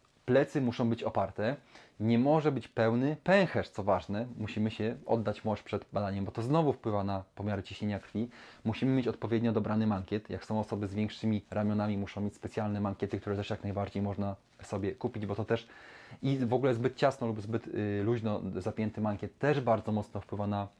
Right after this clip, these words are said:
y, pomiary ciśnienia krwi. No i rękę trzymamy, y, podpartą na poziomie mniej więcej serca i raczej mierzymy ciśnienie krwi z lewej ręki odpowiednim właśnie mankietem. Najlepiej mank-, y, naj-,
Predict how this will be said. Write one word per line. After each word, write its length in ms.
y, 120
pomiary 460
ciśnienia 380
krwi. 280
No 120
i 40
rękę 240
trzymamy, 480
y, 140
podpartą 640
na 240
poziomie 380
mniej 160
więcej 440
serca 400
i 160
raczej 300
mierzymy 400
ciśnienie 400
krwi 300
z 160
lewej 380
ręki 300
odpowiednim 520
właśnie 280
mankietem. 480
Najlepiej 420
mank-, 200
y, 140
naj-, 260